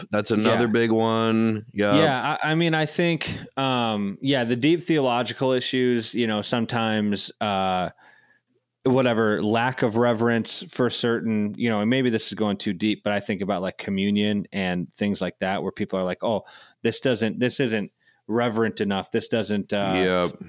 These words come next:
Speaker 2: this doesn't
Speaker 1: Holy.
Speaker 2: do for me what it should do. Yeah, it's not holy enough." And then on the contrary, people who came from maybe Catholic churches where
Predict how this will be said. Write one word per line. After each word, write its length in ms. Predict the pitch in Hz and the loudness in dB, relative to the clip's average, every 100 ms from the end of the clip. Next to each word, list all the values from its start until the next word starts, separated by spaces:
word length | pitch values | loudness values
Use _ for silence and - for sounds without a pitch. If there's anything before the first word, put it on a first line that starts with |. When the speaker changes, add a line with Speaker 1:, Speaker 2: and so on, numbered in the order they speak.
| 107 | -2
Speaker 2:
this 160 | 123 | -2
doesn't 280 | - 131 110 | 0 0 4
Speaker 1:
Holy. 300 | 104 95 98 | 4 4 4
Speaker 2:
do 160 | 120 120 | 4 2
for 160 | - 113 | 2 0
me 200 | 110 107 | 2 2
what 180 | 104 | 2
it 80 | 101 | 0
should 160 | - 104 | -2 -2
do. 100 | 107 | 2
Yeah, 220 | 110 113 | 2 2
it's 140 | 104 123 | 0 -2
not 140 | 110 | -2
holy 380 | - 139 135 120 | 0 0 2 2
enough." 200 | 110 101 | 0 -2
And 80 | 120 | 0
then 80 | 117 | 0
on 100 | 113 | 0
the 80 | |
contrary, 520 | 104 165 190 185 120 113 | 0 0 0 0 -2 0
people 260 | 123 110 | -2 -2
who 40 | 113 | -2
came 200 | 123 117 | -2 -4
from 140 | - 113 | -4 -2
maybe 180 | 110 | -2
Catholic 500 | 101 127 131 - 104 - | -2 -2 -2 -2 -6 -4
churches 500 | 110 101 104 104 - - - - _ | -4 -2 -2 -4 -6 -20 -20 -20 _
where 440 | 117 113 104 101 | 0 2 0 -2